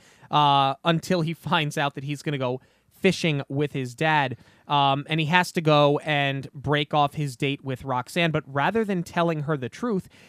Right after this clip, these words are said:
he tells her that Goofy knows Powerline, that they used to play in a band together, and that he's gonna be at the concert in L A, and that he's gonna be on stage with Powerline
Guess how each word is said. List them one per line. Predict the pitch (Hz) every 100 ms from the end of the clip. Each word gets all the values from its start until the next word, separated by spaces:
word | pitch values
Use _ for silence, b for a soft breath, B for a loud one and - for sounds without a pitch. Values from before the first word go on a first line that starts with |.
| B
he | -
tells | 175 233 262 214
her | 185
that | 160
Goofy | - 247 - 170
knows | 151 220 294 240
Powerline, | - 143 127 117 113 113 117 165
that | 147
they | 139
used | 131 -
to | 127
play | 147 131
in |
a | 117
band | 135 135
together, | 143 123 123 139 B B -
and | 175
that | 185
he's | 190 -
gonna | 190 170
be | 285 320
at | -
the |
concert | - 156 139 - 147
in | 135 131
L | 123 113
A, | 117 185 B B 156
and | 175 180
that | 165
he's | 185 -
gonna | 185 147
be | - 311 320
on | 208 165
stage | - 170 143 139
with | 156 -
Powerline | 156 147 147 139 135 131 135